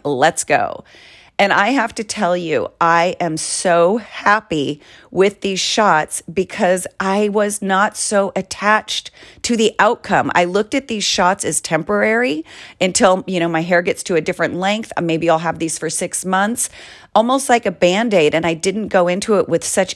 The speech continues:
angst and such, n-, like, "Oh, these have to serve me for the next year." Like, I just went, I was like, "Let's just go. Let's just have fun."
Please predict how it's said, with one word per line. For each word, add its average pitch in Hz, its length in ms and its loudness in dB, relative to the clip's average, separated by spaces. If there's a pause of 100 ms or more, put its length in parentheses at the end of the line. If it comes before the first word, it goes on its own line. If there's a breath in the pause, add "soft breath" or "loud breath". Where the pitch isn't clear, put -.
(120)
angst 185 520 -2
and 165 140 -2
such, 170 340 0
n-, 170 300 -4
like, 151 340 0 (300 loud breath)
"Oh, 220 240 6
these 214 200 -2
have 208 240 0
to 214 100 0
serve 208 360 2
me 196 140 -2
for 202 120 -4
the 190 100 2
next 190 320 -2
year." 190 600 2
Like, 180 280 2
I 202 100 4
just 233 300 -2
went, 240 180 -2
I 220 60 0
was 202 100 -2
like, 202 140 0
"Let's 185 180 -2
just 214 220 -4
go. 156 260 2
Let's 120 180 -6
just - 180 -6
have 190 180 0
fun." 147 400 0